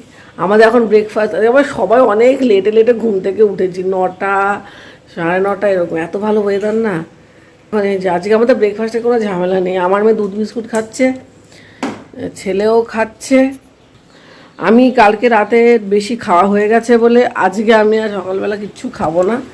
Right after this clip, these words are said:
আমি ওই শুকনো মুড়ি ফুড়ি যদি খিদে পায় খাবো, নাহলে আমি আজকে স্কিপ করবো। এমনিতে আমি যে কুমড়ো পটাশ হচ্ছি, আর হওয়ার কোনো মানে হয় না। আজকে ব্রেকফাস্টে আমাদের কোনো ঝামেলা নেই। মাও বোধহয় চিড়ে, কলা, কাঁঠাল টাঠাল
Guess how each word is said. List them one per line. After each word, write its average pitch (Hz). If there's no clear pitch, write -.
আমি 233
ওই 233
শুকনো 220
মুড়ি 214
ফুড়ি 220
যদি 220
খিদে 202
পায় 214
খাবো, 214
নাহলে 202
আমি 196
আজকে 196
স্কিপ 196
করবো। -
এমনিতে 214
আমি 240
যে 254
কুমড়ো 233
পটাশ 233
হচ্ছি, 233
আর 185
হওয়ার 185
কোনো 190
মানে 156
হয় 160
না। 92
আজকে 247
ব্রেকফাস্টে 240
আমাদের 233
কোনো 220
ঝামেলা 185
নেই। 175
মাও 190
বোধহয় 254
চিড়ে, 233
কলা, 220
কাঁঠাল 208
টাঠাল 214